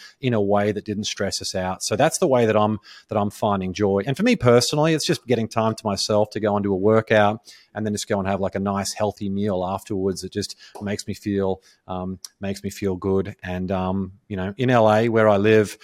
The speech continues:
there's a lot of re-, you know, there's a lot of amazing people everywhere in the world, but L A has a knack of attracting interesting people who are there to follow your dreams. So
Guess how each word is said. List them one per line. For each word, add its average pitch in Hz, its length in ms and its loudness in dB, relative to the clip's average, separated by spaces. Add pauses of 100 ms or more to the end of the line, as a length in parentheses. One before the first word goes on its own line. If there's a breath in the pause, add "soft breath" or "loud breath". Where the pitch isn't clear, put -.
(420 loud breath)
there's 107 140 -2
a 113 40 0
lot 113 160 6
of 101 140 0
re-, 123 180 -4
you 120 60 -8
know, 147 60 -2
there's 107 120 0
a 147 60 4
lot 156 100 6
of 117 80 -2
amazing 113 320 2
people 123 260 4
everywhere 165 300 8
in 117 80 2
the 110 80 0
world, 123 220 6
but 120 80 4
L 135 200 8
A 123 280 4 (180)
has 120 220 -2
a 117 40 2
knack 113 320 0
of 107 60 -4
attracting 107 640 -2
interesting 113 440 -6
people 107 360 -4
who 104 120 -2
are 98 60 0
there 104 140 -2
to 101 80 -6
follow 104 240 0
your 98 160 0
dreams. 95 500 -4
So 98 300 -2